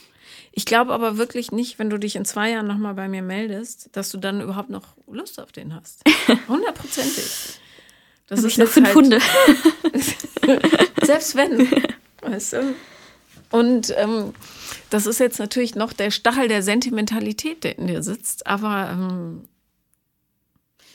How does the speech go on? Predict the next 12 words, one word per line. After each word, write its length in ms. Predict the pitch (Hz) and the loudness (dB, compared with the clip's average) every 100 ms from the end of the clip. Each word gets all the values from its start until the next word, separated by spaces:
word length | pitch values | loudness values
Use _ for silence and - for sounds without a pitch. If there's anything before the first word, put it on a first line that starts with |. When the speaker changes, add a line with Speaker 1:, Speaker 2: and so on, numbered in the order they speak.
| _ | _
Speaker 1:
wie 140 | 226 - | -2 0
oft 300 | 202 - 220 | -2 -4 -6
ich 160 | - | -4
schon 160 | 254 214 | -2 -2
gedacht 380 | 190 208 - 233 | 0 -2 -2 -6
hab, 160 | - | -8
ich 180 | - - | -8 -8
werde 260 | 190 185 190 | -6 -4 -4
nie 560 | 196 190 220 233 285 _ - | -2 0 -2 -2 -6 _ -10
wieder 580 | 190 220 214 175 - - _ | -6 -4 -4 -4 -6 -12 _
so 120 | - 185 | -10 -8
jemand 360 | 190 180 175 | -6 -6 -8